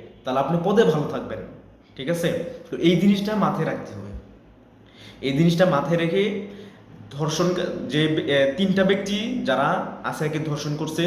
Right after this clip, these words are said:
তাদের অবশ্যই বিচার হওয়া উচিত, ঠিক আছে? আর দেরি করা ঠিক হবে না। অতি দ্রুত,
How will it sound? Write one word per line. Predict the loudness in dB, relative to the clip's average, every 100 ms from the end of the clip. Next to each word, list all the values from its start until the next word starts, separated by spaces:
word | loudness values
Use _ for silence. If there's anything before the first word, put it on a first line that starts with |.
| 0
তাদের | 0 2 2 2
অবশ্যই | 0 -2 0 0 0
বিচার | -2 -4 -2 0
হওয়া | 0 0
উচিত, | 0 -2 -6 -8 -14 -18 -20 -20 -20 -20 -16 -14 -14 -16 -10
ঠিক | 0
আছে? | 2 2 2 -2 -6 -6
আর | 0 2 4
দেরি | 4
করা | 4 4 2 2 -4 -8 -6
ঠিক | -4 -4
হবে | -6
না। | -8 -10 -14 -16 -20 -20 -8 2
অতি | 4 4
দ্রুত, | 4 2